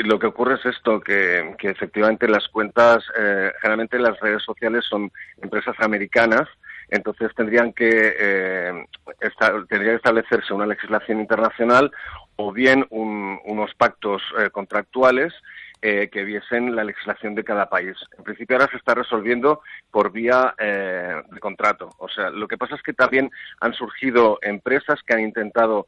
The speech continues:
de manera privada, eh, llenar este vacío legal y, por ejemplo, ofrecen lo que se llama el, el testamento digital, eh, que permite que alguien, eh, deposite las cuentas, que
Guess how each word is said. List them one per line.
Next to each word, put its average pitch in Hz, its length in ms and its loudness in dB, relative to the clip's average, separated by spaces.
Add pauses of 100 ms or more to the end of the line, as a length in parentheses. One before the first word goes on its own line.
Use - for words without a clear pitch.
(280)
de 104 180 4
manera 107 300 2
privada, 104 760 0
eh, 95 460 -6 (380)
llenar 104 340 0
este - 240 -4
vacío 104 340 -2
legal 123 400 2 (340)
y, 117 140 -6
por 107 140 -2
ejemplo, 117 320 -6
ofrecen 120 340 -8
lo 117 100 -6
que 107 60 -12
se 113 60 -10
llama 117 220 0
el, 101 160 -6
el 101 120 -8
testamento 104 500 -6
digital, 120 600 0 (340)
eh, 110 160 2
que 110 140 -2
permite 113 500 -2
que 110 220 0
alguien, 123 480 -2
eh, 104 280 0
deposite 107 680 -4
las 101 180 -2 (220)
cuentas, 123 380 -4
que 110 120 -4